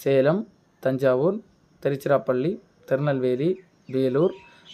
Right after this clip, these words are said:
விருதுநகரில் வந்து நடத்தப்படும்னு சொல்லியிருக்காங்க. அப்ளிகேஷன் ஃபீஸ், இந்த வேலை வாய்ப்புனா கட்டணம் நீங்க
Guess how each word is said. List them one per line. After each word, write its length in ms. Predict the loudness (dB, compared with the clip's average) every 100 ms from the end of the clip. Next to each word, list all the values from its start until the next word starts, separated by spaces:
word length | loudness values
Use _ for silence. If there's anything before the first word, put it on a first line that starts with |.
| 0
விருதுநகரில் 520 | 2 4 2 2 0
வந்து 160 | 0 -2
நடத்தப்படும்னு 520 | -2 -2 -2 -4 -4
சொல்லியிருக்காங்க. 500 | -6 -6 -6 -6 0 0 0 -12 -20 -20 -20 -4 2
அப்ளிகேஷன் 480 | 4 4 4 2 6
ஃபீஸ், 260 | 4 4 -4 -12 -16 -14 -14 -12 -16 -18 _
இந்த 100 | 4 6
வேலை 140 | 6
வாய்ப்புனா 300 | 4 4 0 -2 0
கட்டணம் 360 | 0 2 0 2
நீங்க 160 | 0